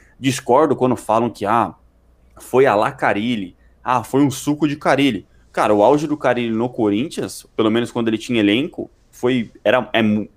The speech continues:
é muito diferente do que a gente viu com o Silvinho, né? Esse, como o Drill falou ontem aqui em um dos nossos programas, foi o Carille de dois mil e dezenove, aí ok. Mas, pô, o Silvinho fechou ali num quatro cinco um, é, um meio de campo muito congestionado e uma defesa protegida, uma linha de quatro protegida, o Corinthians quase não sofreu.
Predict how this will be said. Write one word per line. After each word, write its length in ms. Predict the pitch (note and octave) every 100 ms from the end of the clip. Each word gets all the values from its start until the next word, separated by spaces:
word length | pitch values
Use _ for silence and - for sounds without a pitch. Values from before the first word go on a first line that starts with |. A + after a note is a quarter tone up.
| -
é 100 | G#2+
muito 320 | G#2 A2 C#3
diferente 400 | F3+ - B2+ C3+
do 60 | E3
que 80 | E3+
a 40 |
gente 140 | E3
viu 80 | -
com 80 | -
o 40 |
Silvinho, 400 | - F3+ B2+ A#2
né? 140 | G2+ F2+ - _ _ -
Esse, 280 | A2+ B2+
como 200 | - D3+
o 20 | C#3
Drill 160 | C#3
falou 300 | C3+ B2 A#2+
ontem 140 | A#2+ A#2
aqui 100 | A#2
em 300 | A2+ A2 A2
um 80 | G#2+
dos 100 | G2+
nossos 180 | A2
programas, 440 | - A2+ G2+ A2+ B2+
foi 100 | F#3
o 40 |
Carille 340 | - G3+ C3 D#3+
de 100 | F3+
dois 160 | F3+
mil 60 | F#3+
e 40 |
dezenove, 460 | E3+ A#3 G3+ A2+ G#2
aí 60 |
ok. 400 | B2 E3+ - A2 - - - -
Mas, 160 | A#2+
pô, 160 | - B2
o 60 | G2+
Silvinho 320 | G2+ G2+ A#2
fechou 260 | A#2 -
ali 140 | A2+ A2+
num 100 | A2+
quatro 260 | A#2 A2+
cinco 280 | - B2+ B2+
um, 280 | A#2 C3+ A3+ - _ _ -
é, 160 | G2+ G2+
um 80 | G2+
meio 180 | A2+ B2
de 100 | -
campo 220 | B2+ C3
muito 220 | C3+ D3
congestionado 760 | D3 C#3 C#3 - B2+ B2 C#3+ D3+
e 40 |
uma 100 | E3+
defesa 320 | E3 - D#3+
protegida, 560 | E3 E3 E3+ C3 C3+ G#2+
uma 100 | G#2
linha 140 | A2
de 80 | A2
quatro 220 | A#2 -
protegida, 560 | C#3 C3+ B2+ G#2 C3 E3 E3 _ _
o 40 | -
Corinthians 320 | C3 C3 C3
quase 240 | C3+ C3
não 60 | C#3
sofreu. 480 | - E3+ C3+ A2